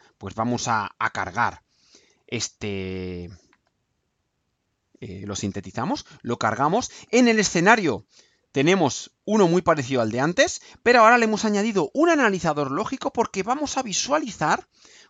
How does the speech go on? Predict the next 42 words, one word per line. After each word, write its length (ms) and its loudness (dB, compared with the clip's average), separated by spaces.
cuáles 260 4
son 180 2
las 120 4
señales. 480 -8
Pero 200 2
primero 300 4
vamos 200 4
a 60 2
ver 80 2
el 80 -2
funcionamiento, 720 -4
vamos 220 -4
a 40 0
ver 120 -2
si, 200 -6
si 200 -4
realmente 560 -4
funciona. 420 -4
Aquí 200 -4
lo, 160 0
lo 140 -2
tenemos 300 -2
ya 100 -2
cargado, 520 0
entonces 300 -6
ahora 320 2
cuando 240 -6
le 100 -6
damos 300 -4
aquí 380 -4
al 420 0
pulsador, 420 0
efectivamente, 680 -2
mi 200 -8
transmisor 460 -2
está 160 -8
funcionando, 600 -4
m-, 320 -6
me 140 -6
manda 460 2
la 240 -6
A. 160 6